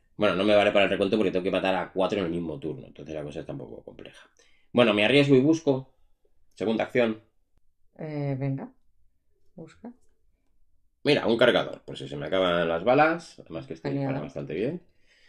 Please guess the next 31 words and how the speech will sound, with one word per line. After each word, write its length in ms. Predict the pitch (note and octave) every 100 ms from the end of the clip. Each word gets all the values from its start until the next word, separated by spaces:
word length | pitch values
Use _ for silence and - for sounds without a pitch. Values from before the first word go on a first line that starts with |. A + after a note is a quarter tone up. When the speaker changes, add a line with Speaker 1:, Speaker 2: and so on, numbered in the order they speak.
| _ _
Speaker 1:
Ya 100 | -
tenemos 240 | D2 D2 -
ahí 120 | C#2+
un 80 | C#2
poquito 340 | C2+ C#2 B1
de, 580 | G#1+ A#1 G1+ G1+ - _
de 120 | - -
tal. 180 | - -
Y 140 | B2
tercera 300 | B2+ - G#2 G2+
acción, 500 | - D#3 F3 G3 -
pues 260 | - C#2+ -
salgo 360 | - D#2 E2
del 300 | D#2+ D#2 D#2+
<laughs> 20 | -
autobús 340 | - E2 E2
este 140 | D#2+ E2
incrustado 440 | E2 F2+ - -
y 260 | - F3+ -
entro 400 | A#2+ B2 - - -
aquí. 200 | - -
Entrar 380 | F#2 G2 C#3+ D3
no, 320 | A#2+ A#2 G#2+
no 220 | G2+ G2 G#2+
hay 80 | G#2+
que 60 |
hacer 220 | F#2 D2+
nada, 240 | A#1+ - B1
¿vale? 260 | F#2+ F#3 - - -
Entro 220 | C#2 D2+
ahí, 320 | D2+ G#2+ C#3